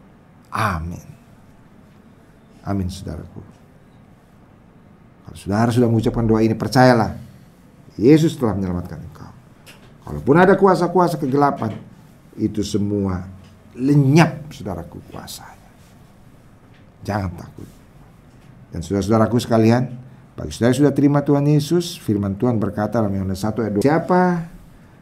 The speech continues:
yang percaya, ah, yang menerimanya, diberinya kuasa supaya menjadi anak-anak Allah, yaitu setiap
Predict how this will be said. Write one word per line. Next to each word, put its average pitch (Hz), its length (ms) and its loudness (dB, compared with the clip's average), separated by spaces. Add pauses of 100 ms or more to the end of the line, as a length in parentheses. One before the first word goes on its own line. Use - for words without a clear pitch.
(100)
yang 113 240 -2
percaya, 180 880 0 (800)
ah, 120 400 0
yang 123 160 0
menerimanya, 170 800 0
diberinya 117 400 2
kuasa 156 640 -4 (1400)
supaya - 240 -4
menjadi 95 400 -2
anak-anak 95 320 -6
Allah, 85 260 -8 (220)
yaitu 117 640 -2 (320)
setiap 120 880 -4